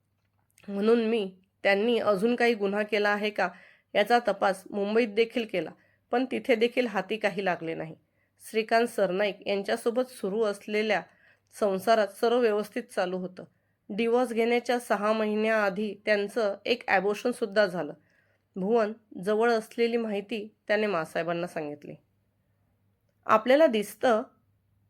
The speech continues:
हे प्रकरण त्यापेक्षा अगदी उलट आहे असे आम्हाला आमचे मन सांगते. तुम्ही एक काम करा, अशी काही व्यवस्था करा की आमची भेट होऊ शकेल, पण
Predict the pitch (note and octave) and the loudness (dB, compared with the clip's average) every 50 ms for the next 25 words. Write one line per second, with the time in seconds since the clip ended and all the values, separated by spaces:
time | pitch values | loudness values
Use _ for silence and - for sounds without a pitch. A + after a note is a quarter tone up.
0 | _ _ _ - - C4 C#4 C#4 - A3 G#3+ G#3 - A#3+ A3+ G#3+ G#3 G#3+ - - | _ _ _ 0 4 4 4 6 4 2 2 2 2 2 2 2 0 0 2 4
1 | G#3+ G#3+ A3 A#3 A3+ - - - B3 A3+ A3+ - - - - G#3+ G#3+ G#3+ C#4+ C4+ | 4 4 4 0 -2 -2 0 0 2 2 0 -2 -4 -4 -4 -2 0 0 0 2
2 | A3 F#3+ F#3+ G#3 G3+ G3+ F3+ D#3+ D#3+ - - _ _ _ _ _ _ _ _ - | 2 2 2 2 2 2 -2 -4 -4 -10 -16 _ _ _ _ _ _ _ _ -4
3 | - A3+ A3 - - B3 A3+ G#3 G3 G3+ G#3+ A#3 A#3 G#3+ G#3 - - A3 G#3+ G#3 | -2 -2 0 4 4 4 6 4 4 4 2 4 4 4 2 2 0 -2 0 0
4 | B3+ A3+ G#3 F#3 F#3 F#3+ F#3 - E3 D3+ D3 - - - - _ _ _ _ _ | 0 0 2 0 0 0 -2 -4 -6 -6 -6 -10 -16 -20 -20 _ _ _ _ _
5 | _ _ _ _ _ - A#3 A3 G#3+ A#3 B3 A#3+ A#3+ A#3 - G3 F3 F3 F3 E3+ | _ _ _ _ _ -2 2 4 4 6 6 4 4 2 0 0 0 0 -2 -4
6 | - - - - - _ _ _ _ _ - - G#3+ G#3 - B3 A3 - A3 A3 | -6 -8 -10 -12 -16 _ _ _ _ _ -4 -2 -2 0 0 0 2 4 4 4
7 | A3+ G#3 F#3+ F#3 F#3 F#3+ F#3 F#3+ - G#3 G3+ - G3+ G3+ G#3+ F#3 - - _ _ | 4 4 2 2 2 0 0 0 -2 -2 0 0 0 0 0 0 -4 -10 _ _
8 | _ _ _ _ _ - A#3+ A3+ G#3+ G3 F#3+ F#3+ F#3 - C4 A3 A3 B3+ C4+ G3 | _ _ _ _ _ 2 4 4 4 4 2 0 -4 -4 -4 -4 -4 -4 -6 -4
9 | G3 F#3+ G3+ G#3+ - F#3+ F3+ F#3 F#3 - E3+ - - - D#3+ - _ _ _ _ | -2 0 0 0 0 -4 -6 -6 -6 -8 -12 -12 -14 -18 -18 -20 _ _ _ _
10 | _ - A#3+ A3+ G3 | _ 0 2 2 0